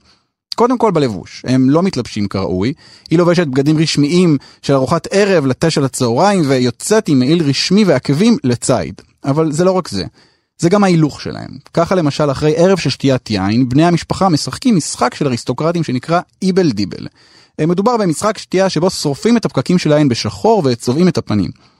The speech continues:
הדבר כמובן מהדהד את מסורות הבלק פייס, שבהן לבנים צובעים את הפנים בשחור, והיו עושים את זה בדיוק באופן הזה, עם פקקי שם שרופים, אבל יש כאן משהו עמוק יותר. משחק שתייה שמבוסס על יין,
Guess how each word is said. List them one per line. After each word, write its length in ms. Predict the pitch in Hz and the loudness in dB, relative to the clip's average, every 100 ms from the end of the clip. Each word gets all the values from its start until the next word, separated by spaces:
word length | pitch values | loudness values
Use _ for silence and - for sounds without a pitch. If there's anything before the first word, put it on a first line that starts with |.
| _ _ - | _ _ -4
הדבר 260 | 135 165 208 | 0 0 0
כמובן 320 | 180 156 160 | 0 2 0
מהדהד 320 | 135 127 190 | 0 0 -2
את 100 | 139 | -2
מסורות 340 | 107 117 123 | -4 -2 -2
הבלק 300 | 101 101 185 | -2 0 0
פייס, 240 | - 156 131 | 0 -2 0
שבהן 320 | 113 120 143 - - | 0 2 2 0 -2
לבנים 360 | 127 120 151 196 | 0 4 4 4
צובעים 340 | - 120 170 | 2 2 2
את 100 | 165 | 2
הפנים 300 | 113 123 139 | 0 2 2
בשחור, 520 | 135 - - 117 131 143 | 2 -4 -4 0 0 2
והיו 200 | 110 139 | 0 0
עושים 200 | 147 151 | 2 0
את 60 | |
זה 80 | 135 | 0
בדיוק 360 | 117 117 208 170 | -2 0 0 2
באופן 320 | 120 120 113 | -2 0 0
הזה, 240 | 101 101 | 0 0
עם 180 | 113 139 - | 0 0 -2
פקקי 320 | 104 - 131 | -8 -2 -2
שם 300 | - 147 131 | 0 2 2
שרופים, 520 | - 98 - 120 175 247 - _ - | 0 -8 -6 -2 -2 -4 -12 _ -2
אבל 120 | 147 | 0
יש 80 | 208 | 0
כאן 140 | 226 | 0
משהו 220 | 185 160 147 | 0 0 2
עמוק 300 | 131 123 113 | 2 0 -6
יותר. 220 | - - - _ _ - - | -12 -16 -20 _ _ -18 -8
משחק 360 | 131 - 233 233 | -8 -4 -4 -4
שתייה 340 | - 147 143 143 | -4 -2 -2 -2
שמבוסס 520 | - 120 127 170 - | -4 -2 -2 -2 0
על 100 | 147 | 0
יין, 300 | 117 113 | 0 -2